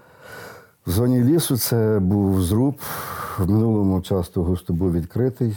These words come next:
не білений, або смугастий, як в нас на Підгір'ї чи Бойківщині. Е,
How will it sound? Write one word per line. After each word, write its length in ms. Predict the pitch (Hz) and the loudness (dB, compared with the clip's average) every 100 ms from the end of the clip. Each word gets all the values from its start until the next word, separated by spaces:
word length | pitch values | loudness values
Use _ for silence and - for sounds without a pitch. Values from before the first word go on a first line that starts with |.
| - | -6
не 220 | 95 80 73 | -6 -4 -4
білений, 560 | 82 101 104 104 101 - - _ _ _ _ _ | 0 0 2 0 -4 -8 -20 _ _ _ _ _
або 220 | 110 95 87 | -2 -2 0
смугастий, 640 | 101 82 98 107 - 101 | 0 0 0 -2 -2 -4
як 140 | 90 | -2
в 40 | 95 | -6
нас 180 | 90 | -6
на 80 | 98 | -6
Підгір'ї 540 | 90 92 92 92 - - | -4 -4 -4 -4 -4 -6
чи 160 | - | -6
Бойківщині. 880 | 85 90 90 - - - - - - _ _ - - - - - - - - | -4 -2 -4 -6 -12 -12 -12 -12 -12 _ _ -20 -20 -20 -20 -20 -20 -20 -10
Е, 60 | - | -4